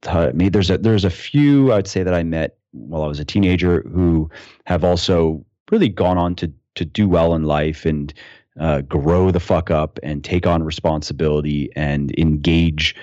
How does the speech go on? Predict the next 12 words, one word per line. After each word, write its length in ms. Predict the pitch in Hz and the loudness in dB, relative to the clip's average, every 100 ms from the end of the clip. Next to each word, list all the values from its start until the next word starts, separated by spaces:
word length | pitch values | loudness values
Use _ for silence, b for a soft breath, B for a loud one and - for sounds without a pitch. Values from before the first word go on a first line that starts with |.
| B B | B B
with 300 | 87 85 - | -2 -2 -2
the 80 | 73 | -2
world, 480 | 73 78 80 78 76 B B B - | 0 2 2 2 -2 B B B -4
um, 280 | 78 73 - | 0 0 0
and 180 | 82 78 | 2 2
not 220 | 80 80 | 0 0
just 500 | 90 80 - - - | 0 -2 -4 -12 -2
be 200 | 87 80 | 0 2
a 200 | 76 76 - _ - | 0 -4 -10 _ -16
selfish 580 | - 92 76 - 73 - - _ | -4 0 0 0 -2 -4 -8 _
ball 400 | 90 82 78 76 | -4 0 2 0
of 320 | 69 67 - | -2 -6 -14